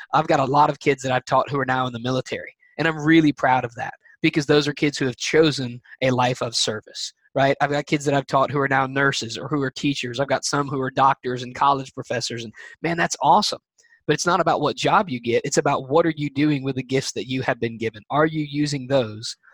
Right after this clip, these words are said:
to help and serve other people? If you are, then what you're doing makes me feel like a success.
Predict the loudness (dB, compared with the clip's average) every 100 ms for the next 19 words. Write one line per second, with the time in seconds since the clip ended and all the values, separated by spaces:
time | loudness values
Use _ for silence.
0 | _ -8 -2 0 0 -4 -6 -2 -2 -2
1 | -6 -8 -12 -12 -20 _ _ -4 -4 -4
2 | -4 2 4 2 -2 -10 -14 -8 -6 0
3 | 0 0 -2 0 0 0 -2 -6 -4 -4
4 | -2 -2 -4 -2 -4 -6 -4 -4 -4 -4
5 | -4 -6 -8